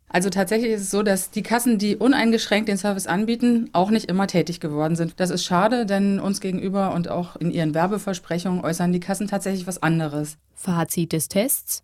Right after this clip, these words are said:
Speaker 2: Bei zwei von drei Testanrufen vermittelten die gesetzlichen Kassen einen Facharzttermin. Ansonsten scheiterte es meist an einer Überweisung vom Hausarzt, die die Versicherten vorweisen sollten.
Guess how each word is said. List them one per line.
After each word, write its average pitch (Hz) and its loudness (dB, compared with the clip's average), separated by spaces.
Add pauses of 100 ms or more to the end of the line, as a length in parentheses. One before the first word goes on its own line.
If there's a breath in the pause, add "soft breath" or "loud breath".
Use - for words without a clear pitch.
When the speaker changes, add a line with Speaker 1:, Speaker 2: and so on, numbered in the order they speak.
Speaker 2:
Bei 196 -2
zwei - -2
von 196 2
drei 165 2
Testanrufen 208 0
vermittelten 202 2
die 175 4
gesetzlichen 160 -2
Kassen 180 0
einen 220 0
Facharzttermin. 156 -4 (500 loud breath)
Ansonsten 170 -4
scheiterte 233 -2
es 175 2
meist 175 2
an 175 2
einer 170 2
Überweisung 170 2
vom 175 0
Hausarzt, 170 -2
die 170 -4
die 180 -4
Versicherten 160 -4
vorweisen 151 -2
sollten. 139 -6